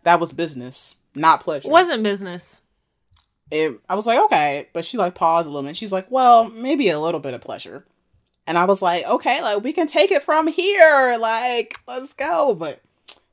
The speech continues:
Speaker 1: it was like, nope. Farrah was just like, "No, well, like, I wish we could all, like, turn our weakness into strength." And then she's just like, "Enjoy the rest of the, the exhibit, Mercedes." And she walks away. And I was like, "Wow, they really said,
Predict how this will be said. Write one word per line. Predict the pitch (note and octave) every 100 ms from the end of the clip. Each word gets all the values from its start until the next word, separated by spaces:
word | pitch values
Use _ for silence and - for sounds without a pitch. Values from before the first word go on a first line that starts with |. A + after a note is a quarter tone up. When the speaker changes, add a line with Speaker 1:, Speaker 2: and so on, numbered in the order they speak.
| -
Speaker 1:
it | D#3
was | D#3
like, | D3
nope. | F3 F3+ - -
Farrah | E3+ E3+
was | E3+
just | E3 -
like, | C3
"No, | B2+ A2+
well, | D#3+ F#3 F3
like, | B2+
I | B2
wish | B2+ C#3+ -
we | D#3
could | E3+
all, | C#3+ C#3 C#3 -
like, | B2+
turn | - D#3 D3
our | C#3
weakness | D3+ D3+ C#3+ C#3+
into | A#2+
strength." | - C#3 C3 C3+ _ _ _ _ _ _ -
And |
then | B2
she's | B2 B2
just | B2+
like, | A#2+ G#2+
"Enjoy | A#2+ C3+ D#3
the | D#3
rest | D3+ -
of |
the, | D3+ C#3 -
the | D3+
exhibit, | C#3+ D3 C#3 G#2
Mercedes." | A#2 - B2 B2 B2+ -
And | G#2 -
she |
walks | C#3 C3 -
away. | C#3 A2+ G#2+ A#2
And | D3
I | F#3
was | G#3
like, | F#3+ E3+ - _ -
"Wow, | C#3 C3+ C#3+ D#3+ C#3+ A#2 B2+
they | D#3+ F#3+
really | G#3+ A#3 B3 B3+
said, | - G3+ G3 F#3+ F#3 F3+